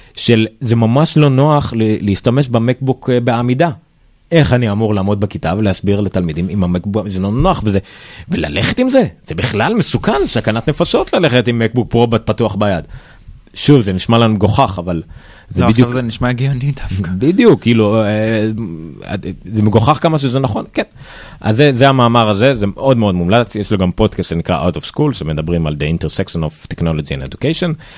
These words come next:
Speaker 1: אה, וזה נפלא, זה נפלא. אה, אז זה המאמר השבועי לקריאה, מה שנקרא, ככה של פרייזר ספירס. אה, הייתי בכיף נכנס קצת לדיונים יותר עמוקים, יש לנו תוכנית קצרה גם ככה.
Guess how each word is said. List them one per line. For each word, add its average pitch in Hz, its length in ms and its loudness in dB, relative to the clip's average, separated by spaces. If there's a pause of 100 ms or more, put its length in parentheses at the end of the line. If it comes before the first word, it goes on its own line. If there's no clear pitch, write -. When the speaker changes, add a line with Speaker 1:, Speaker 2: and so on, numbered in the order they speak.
(260)
Speaker 1:
אה, 87 800 0
וזה 92 200 -2
נפלא, 143 240 -8 (280)
זה - 100 -8
נפלא. 101 220 -8 (1700)
אה, 87 400 0
אז 90 120 -6
זה 101 120 2
המאמר 85 600 0 (100)
השבועי 104 540 2
לקריאה, 92 520 -2
מה 78 100 -4
שנקרא, 82 380 -4
ככה 95 180 -2
של 95 140 -6
פרייזר 73 360 -6
ספירס. 131 480 0 (420)
אה, 90 360 2
הייתי 101 200 -2
בכיף 90 240 -2
נכנס 90 280 -6
קצת - 240 -8
לדיונים 80 640 -2
יותר 76 200 -4
עמוקים, 85 380 -4
יש - 140 -8
לנו 90 100 -6
תוכנית - 340 -6
קצרה 78 320 -6
גם 73 180 -6
ככה. 92 420 -4